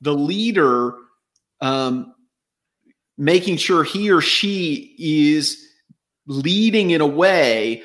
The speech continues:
that gets the best results from, from his or her people.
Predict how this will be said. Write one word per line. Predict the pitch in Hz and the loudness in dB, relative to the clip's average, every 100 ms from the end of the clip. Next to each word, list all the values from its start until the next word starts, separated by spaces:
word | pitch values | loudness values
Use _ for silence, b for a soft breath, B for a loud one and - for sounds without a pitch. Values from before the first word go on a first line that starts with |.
| B - | B -4
that | 143 147 143 - 123 | 0 2 0 -6 -4
gets | 120 175 180 | 0 2 0
the | - | -2
best | 139 117 160 175 170 - - - _ _ _ - | -4 0 2 4 2 -2 -4 -16 _ _ _ -6
results | 143 131 165 151 151 | -2 2 2 2 0
from, | - 143 135 127 - | -2 -2 -2 -4 -10
from | - 139 | -4 -2
his | 127 143 | 0 0
or | 139 | -2
her | 123 120 | -2 -4
people. | - 135 123 107 - | -4 -6 -6 -10 -12